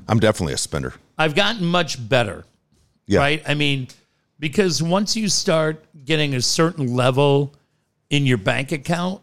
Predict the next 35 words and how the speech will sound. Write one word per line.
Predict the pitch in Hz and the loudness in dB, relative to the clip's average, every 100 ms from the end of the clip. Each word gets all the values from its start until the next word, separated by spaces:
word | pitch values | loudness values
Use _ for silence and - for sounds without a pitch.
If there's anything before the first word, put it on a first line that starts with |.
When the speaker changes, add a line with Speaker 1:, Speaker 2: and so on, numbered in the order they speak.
| - | 0
Speaker 1:
Yeah. | 90 76 _ _ _ 147 | 2 2 _ _ _ -2
Speaker 2:
I | 156 | 2
like | 147 120 | 2 0
having | 139 131 123 | 0 0 0
that | 120 113 110 - | 0 0 -4 -10
particular | 127 - 131 113 | -10 -6 -2 0
level | 104 110 98 98 | 2 0 0 -4
there. | 98 90 85 95 - | -4 -4 -6 -10 -4
And | 139 | 0
then | 147 143 135 | 2 2 0
you | 120 | 0
go, | 107 117 110 104 98 - _ _ _ _ - | 2 4 4 4 0 -4 _ _ _ _ -2
"All | 202 | 2
right, | 143 135 | 2 2
I'm | 135 | 2
at | 131 110 | 0 0
that | 170 - | -2 0
level. | 113 95 98 110 - _ _ _ - | -2 0 -2 -4 -6 _ _ _ 0
What | 143 165 | 2 4
would | 156 | 2
it | 139 - | 0 0
take | 139 117 | -2 -2
to | 113 | -4
get | 117 120 | -4 -4
to | - 123 117 | -4 0 0
the | 110 120 | -2 -2
next | 185 285 - - | 0 0 -2 -4
level?" | 92 82 85 _ | -6 -8 -14 _
And | 139 | -6
that's | 185 214 | -4 -4
kind | 165 226 233 | -4 -2 0
of | 180 | 0
what | 147 | 0
I've | 135 120 | 0 0
done. | 127 123 120 120 | 2 2 2 -2